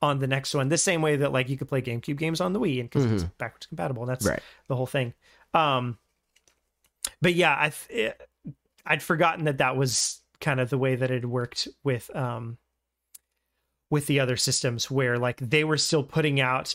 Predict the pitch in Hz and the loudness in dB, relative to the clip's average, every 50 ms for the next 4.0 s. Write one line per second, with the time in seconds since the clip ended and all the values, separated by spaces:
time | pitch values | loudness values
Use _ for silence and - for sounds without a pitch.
0 | - - 131 127 143 143 147 151 170 170 170 160 151 - - 131 151 156 139 131 | -8 -6 -2 0 0 2 4 4 4 4 4 2 2 0 -2 0 0 2 2 2
1 | 131 127 127 123 - - - _ - - 143 135 131 131 135 135 131 - - 147 | 2 0 0 -2 -2 -4 -6 _ -2 0 0 2 2 2 2 2 0 0 0 0
2 | 139 - - 143 139 135 135 - - 131 - - 151 131 127 117 135 123 113 131 | 0 2 2 2 2 2 0 -2 0 0 0 0 0 0 0 0 0 -2 0 0
3 | 131 135 123 120 117 110 117 - 139 123 113 110 98 76 - - - - - | 0 2 2 2 0 -2 0 2 4 4 4 4 2 0 -2 -6 -8 -10 -12